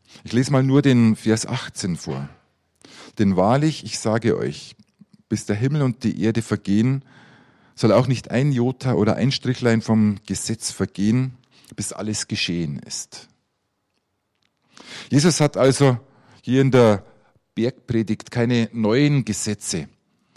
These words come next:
irgendwie zutage gebracht. Er hat nicht vorhandene Gesetze verändert und hat aus diesen Gesetzen ganz was Neues gemacht. Vielmehr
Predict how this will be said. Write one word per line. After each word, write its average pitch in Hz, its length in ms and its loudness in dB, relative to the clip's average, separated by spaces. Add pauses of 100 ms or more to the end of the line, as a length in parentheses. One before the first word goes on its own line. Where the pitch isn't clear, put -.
irgendwie 98 760 0 (680)
zutage 95 580 -6
gebracht. - 580 -12 (220)
Er 104 100 -2
hat 131 180 0
nicht - 340 -8 (360)
vorhandene 135 640 -2
Gesetze 110 640 -4 (320)
verändert 131 800 0 (300)
und 101 200 -8
hat 120 240 -4
aus 110 180 -6
diesen 120 240 -8
Gesetzen 123 560 -6 (680)
ganz 135 200 -4
was 135 160 -4
Neues 139 460 2
gemacht. 110 360 -4
Vielmehr 156 680 -2